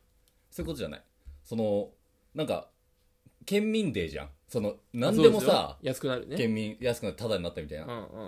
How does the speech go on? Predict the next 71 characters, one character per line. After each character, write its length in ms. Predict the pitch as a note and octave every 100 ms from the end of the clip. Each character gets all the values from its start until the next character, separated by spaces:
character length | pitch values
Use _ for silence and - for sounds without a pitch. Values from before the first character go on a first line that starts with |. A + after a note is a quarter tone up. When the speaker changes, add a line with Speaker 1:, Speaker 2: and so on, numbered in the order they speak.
| -
Speaker 2:
ん 20 | G#2
う 20 |
ん。 20 |
Speaker 1:
祭 280 | A#2+ B2 F3+
り 40 |
だ 80 | F3
な 80 | F3+
と 100 | -
思 80 | E2+
っ 40 |
て 60 | -
た 40 |
よ、 60 | -
俺 80 | D#2
は。 140 | D2+ - - _ _ _ _ -
Speaker 2:
い 40 |
や、 60 | D#3+
ど 140 | A#3+
う 20 |
や 80 | G#3
ら 40 |
そ 140 | C3+ D3+
れ 100 | E3
が 100 | F#3+
ね、 220 | A3 - _ _
Speaker 1:
う 40 |
ん。 40 | F2+
Speaker 2:
こ 200 | D2 - -
う、 60 |
都 160 | C3+ D3+
道 200 | G3 C4+
府 80 | F4+
県 200 | B3 E3
の 60 |
記 160 | A#2+ -
念 140 | E3+
日、 80 | C#3+
ま 100 | C3
あ、 20 |
ど 140 | B2+ F#3+
こ 80 | G#3
も 140 | A#2
あ 60 | C#3
る 40 |
っ 40 |
ぽ 160 | F3 A3+
い 40 |
ん 20 | C3+
で 60 |
す 60 | -
け 80 | -
ど、 180 | G#2+
Speaker 1:
う 60 | G2+
ん。 180 | F2 - -
Speaker 2:
休 320 | C#3+ E3 E4
み 120 | F4
に 80 | E4+
な 100 | F3
る 100 | C3+
の 80 | A#2+
は 80 | -
関 300 | - F4 F#4
東 180 | C3+ E3+ -
だ 160 | F3
け 120 | -
だ 120 | D#4 E4+
と。 240 | - - _ _ _ _ _ _ _
Speaker 1:
え 320 | F#2 G2 E2+ -
え。 20 | _ _ _ _ _ _ -
Speaker 2:
こ 100 | D3+
の、 480 | B2+ B2 A#2+ A#2+